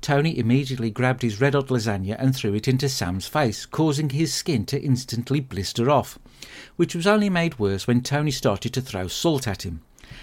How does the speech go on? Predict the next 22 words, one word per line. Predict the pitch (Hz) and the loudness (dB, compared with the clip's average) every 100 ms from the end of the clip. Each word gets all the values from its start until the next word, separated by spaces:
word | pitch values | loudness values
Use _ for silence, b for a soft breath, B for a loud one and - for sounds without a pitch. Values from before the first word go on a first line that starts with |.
| B | B
And | 123 117 | -2 0
as | 113 | 2
I | 117 | 2
type | 120 185 190 175 | 2 0 0 0
this | 131 123 | 0 0
email, | 143 120 110 110 120 | 2 2 4 2 0
Darius | 123 156 160 131 131 | 2 2 4 4 4
is | 120 113 | 2 4
in | 123 | 4
A | 151 | 4
and | 131 104 | 4 2
E | 101 | 0
having | 104 107 | 0 2
a | 107 | 4
nice | 120 147 | 4 4
bottle | 135 135 131 139 | 2 -2 2 2
of | 135 | 2
Chianti | 151 101 92 117 | 0 0 0 2
removed | 120 143 107 98 | 2 4 2 2
from | 120 127 | 2 4
his | 139 | 2
starfish. | - 180 170 131 - 92 - - | 0 0 2 0 -2 -4 -6 -10